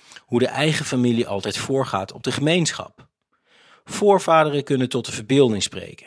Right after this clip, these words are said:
reden zijn voor trots, maar belangrijker nog, voor grote welvaartszorgen.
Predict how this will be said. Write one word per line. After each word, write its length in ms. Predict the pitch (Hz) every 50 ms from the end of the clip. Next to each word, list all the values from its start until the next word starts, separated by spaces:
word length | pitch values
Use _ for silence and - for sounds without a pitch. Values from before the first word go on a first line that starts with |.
| - _ _
reden 360 | - 90 107 113 117 113 110
zijn 180 | 104 107 104 101
voor 160 | 101 101 -
trots, 500 | - - 135 135 120 92 - - - - - _ - - - - _
maar 160 | - 113 113
belangrijker 580 | 117 127 143 160 190 196 185 170 160 143 143 120
nog, 360 | 113 117 127 123 - - _ _ _ _
voor 220 | _ - - 113 95
grote 380 | - - 131 143 143 135 110
welvaartszorgen. 920 | 92 101 113 123 135 113 104 92 87 87 - 87 - 87 87 - - -